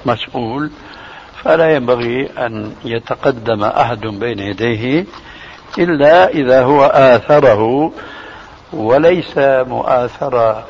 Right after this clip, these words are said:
من باب الرياء والسمعة، وإنما من باب الحق بالإمامة، إذا كان يعلم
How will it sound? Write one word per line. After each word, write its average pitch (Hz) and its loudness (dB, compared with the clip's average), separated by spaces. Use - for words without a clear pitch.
من 117 -10
باب 120 2
الرياء 117 0
والسمعة، 147 0
وإنما 117 -4
من 113 -8
باب 127 2
الحق - -4
بالإمامة، 139 0
إذا 110 -8
كان 117 -2
يعلم 147 2